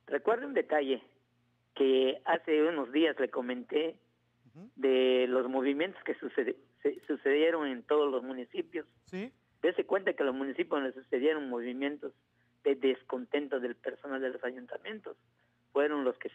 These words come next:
Speaker 1: tiene la oposición.
Speaker 2: Ujú.
Speaker 1: Vuelvo a repetir, acuérdese, yo soy de Calquiní. O sea, vivo aquí en Calquiní.
Speaker 2: Así
Speaker 1: Y,
Speaker 2: es.
Speaker 1: este,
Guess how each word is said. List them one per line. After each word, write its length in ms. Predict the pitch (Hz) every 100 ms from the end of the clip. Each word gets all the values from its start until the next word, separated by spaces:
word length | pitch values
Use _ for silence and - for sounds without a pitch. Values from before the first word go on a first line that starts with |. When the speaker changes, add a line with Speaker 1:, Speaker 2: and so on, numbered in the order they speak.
| _
Speaker 1:
tiene 240 | 139 131 127
la 120 | 123
oposición. 680 | 110 127 143 123 165 180 180 _ _ _ -
Speaker 2:
Ujú. 240 | 147 202
Speaker 1:
Vuelvo 300 | 139 143 135
a 40 | 131
repetir, 520 | 127 127 - 139 139 _ _ _ -
acuérdese, 480 | 117 151 151 - 147
yo 100 | 139
soy 120 | 147
de 80 | 127
Calquiní. 380 | 107 - - - _ _ _ _ -
O 80 | 160
sea, 140 | 190
vivo 220 | 185 226
aquí 140 | 131 165
en 60 |
Calquiní. 360 | 143 123 120 - _ _ _ _ _ _ _ _ _ _ _ _ _ _ _ _ _ _ _ _ _ _ -
Speaker 2:
Así 240 | 165 -
Speaker 1:
Y, 40 | 220
Speaker 2:
es. 120 | 185
Speaker 1:
este, 400 | - 135 120 -